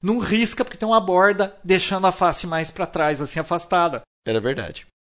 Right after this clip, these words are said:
Speaker 1: Não só era verdade, que tem um amigo nosso que tem um num estado lastimável, né? Mas o ponto é o seguinte: o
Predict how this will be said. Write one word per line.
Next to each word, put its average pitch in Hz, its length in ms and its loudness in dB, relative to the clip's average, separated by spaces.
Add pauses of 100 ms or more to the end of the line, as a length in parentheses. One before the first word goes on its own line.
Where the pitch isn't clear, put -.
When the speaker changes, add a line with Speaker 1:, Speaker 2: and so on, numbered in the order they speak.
(200)
Speaker 1:
Não 294 200 -4
só 196 160 2
era 156 140 6
verdade, 151 460 2
que - 60 -12
tem 247 100 -2
um 220 40 4
amigo 202 220 -2
nosso 165 280 -2
que 277 80 -8
tem 220 260 -4
um 196 140 -6 (120)
num 170 120 -2
estado 151 420 2
lastimável, 147 720 -2
né? 131 100 -8 (460)
Mas 196 380 0
o 170 60 -4
ponto 208 360 -2
é - 20 2
o 190 40 0
seguinte: 151 580 -8 (480)
o 277 320 0